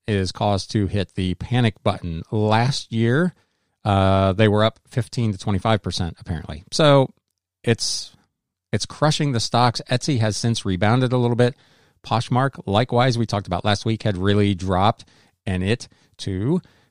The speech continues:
has come back a little bit. So there's those things going on. But, uh, yeah, it's a, it's a rough time as we find where this new normal is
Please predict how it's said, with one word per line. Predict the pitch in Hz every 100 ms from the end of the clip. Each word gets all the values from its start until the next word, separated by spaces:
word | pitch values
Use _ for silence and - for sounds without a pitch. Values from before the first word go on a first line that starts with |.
| -
has | 123
come | - 123 113
back | 117 -
a |
little | 120 123
bit. | 120 -
So | - 123 120 120 120 120 120 120
there's | 135 151
those | 143 151 -
things | 139 127
going | - 113 104
on. | 98 107 139 -
But, | - 101 -
uh, | 104 95 92 107 - _ _ _ _ _ _ -
yeah, | 110 85 -
it's | 127 175
a, |
it's | 156 156 165
a |
rough | 131 160 -
time | 143 131 135 143 - _ _ _ _ _
as | 117 110 104 110 107 - _ _ -
we | 101
find | - 120 117 120 117
where | 107 107
this | 98 98 -
new | 95 101 104
normal | 95 92 95 113 143
is | 131 139 143 127